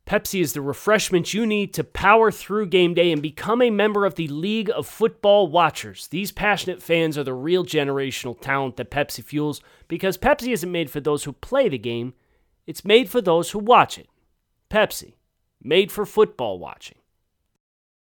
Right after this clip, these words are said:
Locked On Dolphins, Locked On Rams, continuing this crossover episode ahead of Sunday's Week Eight clash between the Rams and the Dolphins. Uh, I'm joined by Sosa.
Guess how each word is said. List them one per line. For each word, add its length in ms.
Locked 360
On 240
Dolphins, 520
Locked 460
On 300
Rams, 440
continuing 680
this 200
crossover 960
episode 720
ahead 240
of 100
Sunday's 460
Week 240
Eight 200
clash 400
between 380
the 100
Rams 560
and 220
the 60
Dolphins. 580
Uh, 120
I'm 140
joined 300
by 180
Sosa. 720